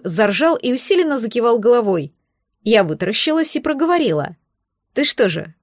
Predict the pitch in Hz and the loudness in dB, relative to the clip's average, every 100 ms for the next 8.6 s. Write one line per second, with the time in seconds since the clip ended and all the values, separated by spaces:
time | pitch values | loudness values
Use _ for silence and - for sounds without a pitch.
0 | _ - 196 165 214 349 - 403 240 143 | _ -4 -2 0 0 0 0 0 -2 -4
1 | - _ _ _ _ _ _ _ _ _ | -12 _ _ _ _ _ _ _ _ _
2 | - 254 403 - 285 330 311 330 208 175 | 2 4 2 -2 0 0 0 0 0 -4
3 | - - _ _ _ _ _ _ 208 330 | -4 -12 _ _ _ _ _ _ 2 4
4 | 370 277 269 277 285 - 240 233 214 180 | 2 2 0 0 0 -2 0 0 2 2
5 | 185 156 214 294 _ _ _ _ _ 190 | 0 0 -2 -4 _ _ _ _ _ 0
6 | 302 302 294 320 311 302 320 302 285 156 | 2 2 2 0 -2 0 0 0 -2 -4
7 | - - _ 175 190 208 220 233 214 208 | -10 -20 _ -2 -2 0 0 2 2 0
8 | 220 339 330 226 240 | 0 0 2 2 2